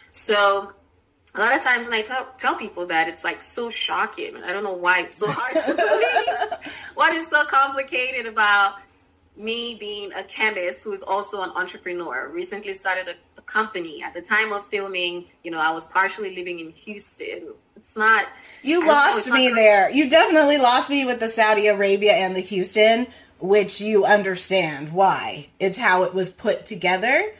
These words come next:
Speaker 1: Yeah.
Speaker 2: Um, but that was all intentional. And, you know, I just don't like that they brought you up at the reunion as a
Speaker 1: I agree.
Speaker 2: question.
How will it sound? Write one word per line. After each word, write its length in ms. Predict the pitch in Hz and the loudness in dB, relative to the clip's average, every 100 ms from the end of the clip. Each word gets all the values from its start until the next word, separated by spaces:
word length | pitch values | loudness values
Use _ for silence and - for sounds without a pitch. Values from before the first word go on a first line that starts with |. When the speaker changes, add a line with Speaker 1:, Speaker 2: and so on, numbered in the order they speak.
| _ - 214 | _ -20 -20
Speaker 1:
Yeah. 420 | 202 208 202 185 170 | -2 2 4 4 0
Speaker 2:
Um, 260 | 165 160 160 _ _ 180 | -4 -6 -10 _ _ 2
but 280 | 226 233 | 4 6
that 220 | 240 - 254 | 4 4 4
was 140 | 277 | 6
all 260 | 277 277 269 | 8 8 6
intentional. 760 | 269 240 233 240 233 214 214 | 4 2 2 -2 2 6 6
And, 520 | 190 202 196 196 180 - _ | 4 0 -2 -4 -10 -18 _
you 140 | 254 | -2
know, 260 | 233 226 214 | 6 8 8
I 300 | 208 247 359 | 8 6 4
just 220 | 359 359 226 | 4 2 4
don't 280 | 262 247 | 6 6
like 200 | 240 240 | 4 2
that 100 | 277 247 | 2 -4
they 100 | 247 | 0
brought 260 | 226 208 | 2 2
you 100 | 247 | 0
up 140 | 254 247 | -2 -2
at 100 | 233 | -6
the 100 | 226 | -6
reunion 920 | 220 185 269 440 277 143 - 82 175 _ _ _ _ _ _ _ _ | -6 -4 -4 -4 -6 -6 -12 -18 -20 _ _ _ _ _ _ _ _
as 220 | 240 220 | 2 4
a 80 | 233 | 4
Speaker 1:
I 100 | 214 | 2
agree. 80 | 202 | 2
Speaker 2:
question. 880 | 277 403 - 214 202 151 110 107 | 2 2 0 -4 -4 -4 -8 -20